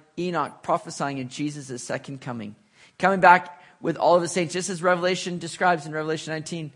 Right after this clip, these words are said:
Enoch prophesied of it thousands of years before even his first coming.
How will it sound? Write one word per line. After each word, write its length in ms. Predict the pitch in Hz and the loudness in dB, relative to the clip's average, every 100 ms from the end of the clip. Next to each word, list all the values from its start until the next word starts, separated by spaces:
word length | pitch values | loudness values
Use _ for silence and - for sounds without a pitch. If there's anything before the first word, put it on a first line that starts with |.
| _ _ _ _ - | _ _ _ _ -2
Enoch 300 | 180 196 185 | 2 2 4
prophesied 480 | 185 180 185 165 156 | 2 2 4 4 4
of 80 | |
it 180 | 151 - - - _ _ _ _ | 2 -4 -10 -20 _ _ _ _
thousands 380 | - 190 233 220 | 8 8 8 2
of 100 | 185 | 0
years 180 | 190 190 | 2 2
before 360 | 196 175 190 190 | 0 -2 0 0
even 240 | 190 175 | 0 -2
his 200 | 160 135 | -4 -8
first 560 | - - 254 277 - - | -14 -4 -2 -2 -6 -12
coming. 400 | - 120 107 | -12 -10 -12